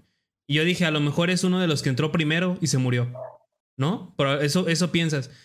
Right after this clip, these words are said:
O es de los que entró se-, o volvió a regresar porque no lo encuentran. Y ya, o sea, no es un buen, o sea, entiendo el, el plot twist,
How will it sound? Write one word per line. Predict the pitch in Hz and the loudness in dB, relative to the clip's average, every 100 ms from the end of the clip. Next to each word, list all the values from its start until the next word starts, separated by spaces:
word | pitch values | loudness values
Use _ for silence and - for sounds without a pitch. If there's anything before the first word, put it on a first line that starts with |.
| _ | _
O | 147 151 | 0 2
es | 143 | 2
de | 147 | 2
los | 143 | 2
que | 151 | 0
entró | 139 165 | 0 0
se-, | 165 | 0
o | 156 139 | 0 2
volvió | 135 139 | 2 2
a | 151 | 2
regresar | 165 143 147 131 | 0 0 0 -2
porque | 135 135 | -2 0
no | 135 | 0
lo | 143 | 0
encuentran. | 139 139 127 120 120 - _ _ _ _ _ _ _ | 0 -2 0 -2 -6 -10 _ _ _ _ _ _ _
Y | 165 | -2
ya, | 175 247 233 | 0 0 0
o | |
sea, | - 156 147 139 135 127 - _ _ - | 0 0 0 0 -2 -4 -12 _ _ 0
no | 170 214 | 2 2
es | 247 - | 2 0
un | 262 233 | 0 2
buen, | 220 214 | 2 0
o | 160 | -2
sea, | 190 180 180 | 0 2 2
entiendo | 170 196 214 233 | 2 2 2 2
el, | 233 170 143 | 2 2 0
el | 131 131 | 0 0
plot | 127 151 180 175 | 0 0 0 0
twist, | 208 294 - | -2 -2 -8